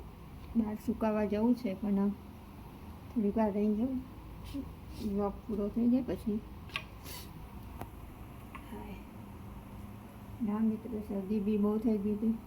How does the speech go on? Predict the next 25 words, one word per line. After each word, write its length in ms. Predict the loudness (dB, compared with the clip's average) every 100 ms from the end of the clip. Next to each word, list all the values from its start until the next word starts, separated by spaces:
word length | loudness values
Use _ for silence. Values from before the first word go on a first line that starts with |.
| -10 -12 2
અને 120 | 4
મને 240 | 6 4 2
પગમાં 640 | 0 2 2 4 4 2 0 -4 -12 -10 0
અંગૂઠો 360 | 0 2 2 0 0
પાક્યો 380 | 0 0 4 4
છે 160 | 4 2
ને, 180 | 2 0
તો 80 | 0
બહુ 220 | 0 0 2
દુખે 280 | 2 2 2
છે. 160 | 2 0 -2 -8 -10 -10 -10 -10 -10 -4
આખી 240 | -4 0 0
રાત 160 | 4
ઊંઘ 200 | 4 4
જ 80 | 2 2
નહીં 180 | 0 0
આવતી. 260 | -2 -2 -2 -10 -12 -12 -12 -12 -12 -12 -12 -12 -12 -12 -14 -12 -12 -12 -12 -12 -12 -2
અત્યારે 320 | 0 4 4 4
તો 140 | 4 2 2 4 4 0 -10 -8 2
લપકારા 520 | 4 4 2 2 4
તો 100 | 6
મારે 300 | 6 6 4 2
જ 40 |
છે 180 | 0 -4 -4
પગમાં, 380 | -2 2 2